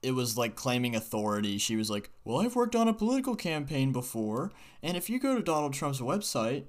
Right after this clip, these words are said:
and you sign up for tickets for the Tulsa, Oklahoma rally, they have to give them to you.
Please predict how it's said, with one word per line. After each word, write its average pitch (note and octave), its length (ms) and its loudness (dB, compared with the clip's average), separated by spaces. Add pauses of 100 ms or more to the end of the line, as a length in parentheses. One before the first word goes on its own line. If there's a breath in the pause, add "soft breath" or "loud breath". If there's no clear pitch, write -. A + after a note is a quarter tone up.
(360 soft breath)
and C3+ 420 2 (140 loud breath)
you E3+ 140 -2
sign F#3 240 2
up C3 140 0
for C3+ 80 -2
tickets C#3+ 500 0
for C#3 160 -2
the C3 100 -2
Tulsa, C#3 360 2
Oklahoma C3+ 500 0
rally, C3+ 580 2 (200 loud breath)
they D#3+ 100 2
have C#3 320 4
to D#3 80 -2
give A3+ 260 2
them G3+ 180 2
to C3+ 120 -2
you. F#2 320 0